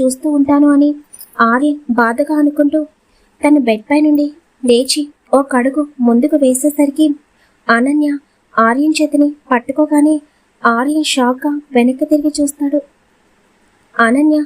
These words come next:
నిద్రలోనే కలవరిస్తుంది, "ప్లీజ్ ఆర్యన్ సార్, నన్ను వదిలేసి ముంబై వెళ్ళకండి. మీరు కూడా నన్ను వదిలేసి వెళ్ళిపోతే నేను మళ్ళీ అనాథని అయిపోతాను," అని అనన్య నిద్రలో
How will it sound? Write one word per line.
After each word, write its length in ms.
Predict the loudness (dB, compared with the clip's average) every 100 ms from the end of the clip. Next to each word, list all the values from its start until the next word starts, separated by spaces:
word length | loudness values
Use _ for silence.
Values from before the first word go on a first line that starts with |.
| 0
నిద్రలోనే 520 | 0 0 0 0 -2
కలవరిస్తుంది, 720 | -2 -2 0 0 -2 0 0 0 -8 _ _ _ _ _ _
"ప్లీజ్ 440 | 0 0 -4 -4 -2
ఆర్యన్ 320 | 0 0 -2
సార్, 220 | -2 -4 -4 _ _ _ _ 0
నన్ను 200 | 2 2
వదిలేసి 540 | 0 0 -2 -2 -4 -2
ముంబై 340 | 0 0 0 0
వెళ్ళకండి. 560 | 0 0 0 0 0 -2 _ _ _ _ _ 0
మీరు 280 | 2 2 0
కూడా 200 | 0 0
నన్ను 220 | 2 0
వదిలేసి 460 | 0 0 0 0 -2
వెళ్ళిపోతే 800 | -2 0 0 0 -2 0 -2 -4 _ _ _ _ 2
నేను 200 | 2 2
మళ్ళీ 380 | 0 -2 -4 -6 _ _ -4
అనాథని 520 | 0 0 0 0 -2 -4 -2
అయిపోతాను," 640 | 0 0 -2 2 2 2
అని 260 | 2 0 -2 _ _ _
అనన్య 400 | -2 0 2 0 -2 -6 -2
నిద్రలో 440 | 0 2 -2 -2